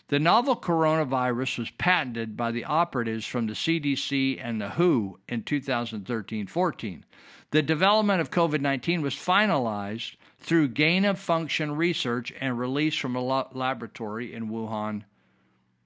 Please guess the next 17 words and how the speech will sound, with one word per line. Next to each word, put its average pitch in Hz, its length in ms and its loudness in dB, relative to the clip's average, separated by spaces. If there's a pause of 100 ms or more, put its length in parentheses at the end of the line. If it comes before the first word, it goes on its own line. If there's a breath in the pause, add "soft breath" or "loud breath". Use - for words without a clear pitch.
(320)
China. 143 380 0
Now, 135 180 -2
gain-of-function 156 1120 0 (1600)
research 143 600 2
means 131 460 0 (640 soft breath)
to 139 100 0
f-, - 200 -8 (180)
to 143 100 0
find 175 440 2
out 156 340 4
other 160 260 4
ways 139 380 2
that 123 160 -4
they 123 140 -2
could 113 240 -8
use 151 440 2
this 113 440 -2